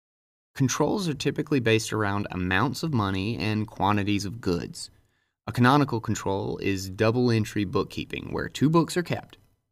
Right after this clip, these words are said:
and there must be arithmetic reconciliation between the books. To conceal an irregularity,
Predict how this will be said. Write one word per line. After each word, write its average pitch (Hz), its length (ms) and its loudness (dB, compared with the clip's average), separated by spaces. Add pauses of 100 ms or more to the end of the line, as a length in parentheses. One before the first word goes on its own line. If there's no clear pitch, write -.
(120)
and 107 100 4
there 104 80 6
must 127 360 4
be 120 280 4
arithmetic 131 560 2
reconciliation 113 1040 0 (260)
between 95 460 0
the 107 60 2
books. - 420 -4 (800)
To 151 160 -2
conceal 180 720 2
an 139 240 0
irregularity, 104 1000 0